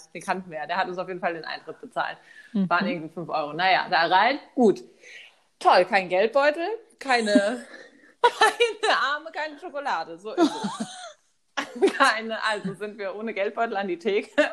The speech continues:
Speaker 1: <laughs> müh betrunken und haben da halt so ein paar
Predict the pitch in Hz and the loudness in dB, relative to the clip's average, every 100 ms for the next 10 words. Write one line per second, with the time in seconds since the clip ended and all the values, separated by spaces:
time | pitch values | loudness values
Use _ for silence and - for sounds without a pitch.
0 | - _ 254 - - 214 - - - _ | -6 _ -2 -2 -8 -12 -10 -12 -14 _
1 | _ - 175 165 185 269 - - 240 208 | _ -16 -12 -6 0 2 2 -2 -2 0
2 | 254 - 311 - - - - - - - | -2 -4 -10 -6 -6 -6 -8 -10 -10 2
3 | 523 - - - - - - 294 302 311 | 2 2 -8 -10 -8 -2 6 6 6 2
4 | 285 277 285 285 277 311 262 240 277 240 | -2 -2 0 0 -2 -4 -4 0 2 2
5 | 247 | 0